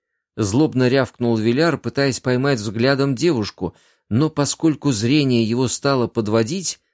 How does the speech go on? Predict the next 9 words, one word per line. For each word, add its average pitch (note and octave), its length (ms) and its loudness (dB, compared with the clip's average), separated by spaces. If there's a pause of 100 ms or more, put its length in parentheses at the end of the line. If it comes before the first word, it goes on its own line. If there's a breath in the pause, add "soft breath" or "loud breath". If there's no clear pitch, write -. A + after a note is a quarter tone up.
(160)
вместо D#3 500 0
неё D3+ 340 2
он C3+ 240 0
видел C#3 380 2
лишь B2 320 -2
размытое B2 760 0
белое A#2 460 0
пятно. F#2+ 560 -8 (500)
«Ничего», F3 880 2